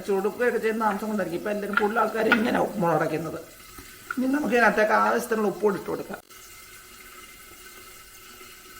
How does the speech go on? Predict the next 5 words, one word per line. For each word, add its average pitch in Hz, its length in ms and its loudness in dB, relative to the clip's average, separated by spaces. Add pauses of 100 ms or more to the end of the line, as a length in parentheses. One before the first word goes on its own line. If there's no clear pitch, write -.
(800)
നല്ലപോലെ 208 500 4
ഇതെല്ലാം 180 280 4
കൂടെ 175 140 -2
ഒന്ന് 175 120 -2 (340)
ഉടച്ച് 170 360 0